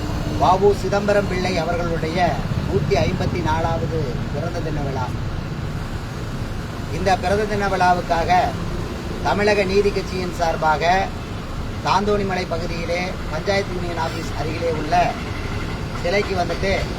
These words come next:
கட்சி நிர்வாகிகள் அனைவரும், அனைத்து மாவட்டத்தை சார்ந்தவங்களும் வந்து மரியாதை செலுத்துவதற்காக வந்திருக்கிறோம். சுதந்திர போராட்ட தியாகிகள், எத்தனையோ தியாகிகள் இருந்தாலும் கூட, மாபெரும் செல்வந்தராக பிறந்து,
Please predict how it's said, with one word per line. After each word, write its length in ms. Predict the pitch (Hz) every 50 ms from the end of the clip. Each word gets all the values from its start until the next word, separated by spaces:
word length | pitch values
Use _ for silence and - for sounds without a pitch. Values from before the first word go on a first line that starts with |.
| -
கட்சி 240 | 156 175 - - - 202 196
நிர்வாகிகள் 540 | 185 180 185 185 180 180 175 175 170 160
அனைவரும், 420 | - - - - - - - - - - - - - - - - - -
அனைத்து 260 | 151 139 135 - - -
மாவட்டத்தை 380 | - - 202 - - - 190 - - 180
சார்ந்தவங்களும் 580 | 170 170 170 160 165 160 165 165 170 165 -
வந்து 200 | - - - 190 170 - - - - - - - - - - - - - - - - -
மரியாதை 420 | 139 165 190 208 214 214 208 208 196
செலுத்துவதற்காக 680 | 190 196 185 196 185 180 170 165 160 151 156 156 160 156 156
வந்திருக்கிறோம். 500 | 147 147 139 139 - 254 - - - - - - - - - - - - - - - - - - - - - - - - - - -
சுதந்திர 380 | - 190 233 240 247 262 254 247
போராட்ட 440 | - 214 226 226 233 220 214 - 214
தியாகிகள், 520 | 190 196 208 202 208 214 208 202 208 196 185 180
எத்தனையோ 320 | 175 - 208 214 220 233 247 240 -
தியாகிகள் 480 | 214 202 202 214 208 208 202 196 190
இருந்தாலும் 460 | 190 196 196 196 190 196 196 190 -
கூட, 160 | 175 180 175 190 202 185 143 123 - - - - - - - - - - - - - - - - - - - -
மாபெரும் 500 | - 151 180 220 226 226 233 240 254 254 196
செல்வந்தராக 680 | 220 220 220 220 240 226 220 220 214 208 208 208 220 208 -
பிறந்து, 360 | 208 196 190 190 180 185 175